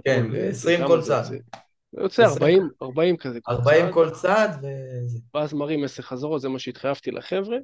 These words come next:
Speaker 2: אפרופו מה שאמרת, התחייבות. תראה, אני, אין לי את הפחד הזה שוואלה, אני בא ומרים עכשיו יותר מדי משקל, כי אני נח נכון, אני מתאושש כמו שצריך, אז אין לי פחד,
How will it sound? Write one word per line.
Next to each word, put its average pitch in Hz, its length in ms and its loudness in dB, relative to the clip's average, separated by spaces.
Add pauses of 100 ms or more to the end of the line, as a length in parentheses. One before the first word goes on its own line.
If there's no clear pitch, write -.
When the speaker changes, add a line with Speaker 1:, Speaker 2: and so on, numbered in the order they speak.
(840)
Speaker 2:
אפרופו 139 280 -4
מה 135 120 -2
שאמרת, 135 340 -4
התחייבות. 131 600 -8 (920)
תראה, 156 200 2
אני, 190 180 4
אין 220 80 2
לי 233 60 2
את 226 100 -4
הפחד 185 420 -2
הזה 190 280 -2
שוואלה, 139 680 -4
אני 139 140 -4
בא 170 260 0
ומרים 139 300 -2
עכשיו 143 260 -6
יותר 143 200 -2
מדי 139 240 -2
משקל, 127 520 -6 (360)
כי 127 100 -4
אני 147 160 0
נח 165 260 2
נכון, 117 400 -8 (420)
אני 135 180 -4 (200)
מתאושש 143 480 -8
כמו 156 180 -6
שצריך, 139 600 -10
אז 156 140 -10 (100)
אין 175 120 -6
לי 196 80 0
פחד, 156 400 -4